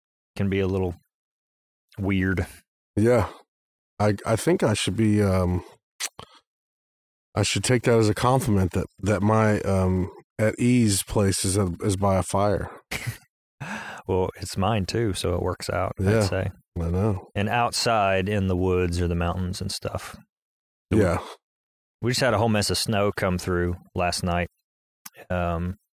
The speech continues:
Speaker 1: not so much here. It was snowing, but none of it stuck. But, uh, up the northern part of the state, they got a lot of it, and so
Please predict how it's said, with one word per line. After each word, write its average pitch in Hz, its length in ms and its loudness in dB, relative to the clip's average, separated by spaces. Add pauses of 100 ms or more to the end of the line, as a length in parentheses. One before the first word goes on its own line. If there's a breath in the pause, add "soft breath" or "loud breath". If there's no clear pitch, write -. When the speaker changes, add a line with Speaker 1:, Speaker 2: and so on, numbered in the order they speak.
(140)
Speaker 1:
not 123 220 0
so 135 180 0
much 123 260 0
here. 123 420 0
It 117 80 0
was 110 240 2
snowing, 95 420 2
but 92 80 -2
none 92 160 0
of 85 80 -2
it - 60 -8
stuck. - 360 -4 (760 loud breath)
But, 90 240 2
uh, 90 120 2
up 113 220 0
the 107 100 0
northern 113 420 0
part 120 200 0
of 117 60 -2
the - 80 -2
state, 120 400 -2
they 98 160 0
got 98 320 0 (120)
a 95 100 0
lot 85 500 0
of 87 100 0
it, 92 160 -4
and 101 180 -2
so 92 380 -2